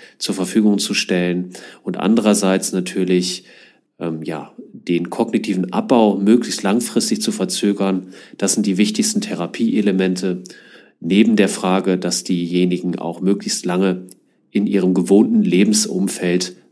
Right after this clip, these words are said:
bleiben sollen oder beziehungsweise, dass es ihnen ermöglicht wird. Also zum Beispiel in dem eigenen häuslichen Umfeld. Das bedeutet, dass wir natürlich die Lebensqualität der Betroffenen in den Fokus stellen müssen.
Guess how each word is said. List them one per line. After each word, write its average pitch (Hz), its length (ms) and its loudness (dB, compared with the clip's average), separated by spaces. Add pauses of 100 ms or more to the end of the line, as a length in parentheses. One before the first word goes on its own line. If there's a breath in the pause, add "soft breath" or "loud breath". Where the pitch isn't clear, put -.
bleiben 87 600 -2 (300)
sollen 82 580 -2
oder 90 280 -4
beziehungsweise, 90 760 -2
dass 87 120 -4
es - 120 -4
ihnen 101 100 0
ermöglicht 101 540 2
wird. - 260 -14 (180)
Also 98 220 0
zum - 180 -2
Beispiel 87 360 -2
in 87 160 -8
dem 82 340 -8
eigenen 87 360 -4
häuslichen 87 400 -8
Umfeld. - 560 -12 (1700 loud breath)
Das - 160 0
bedeutet, 117 420 2
dass 107 140 2
wir 107 80 -2
natürlich 101 320 -2
die - 100 -8
Lebensqualität 110 800 0
der 104 80 0
Betroffenen 104 520 -4
in 95 140 -6
den 87 140 -2
Fokus 135 380 0
stellen 107 340 2
müssen. 101 380 -2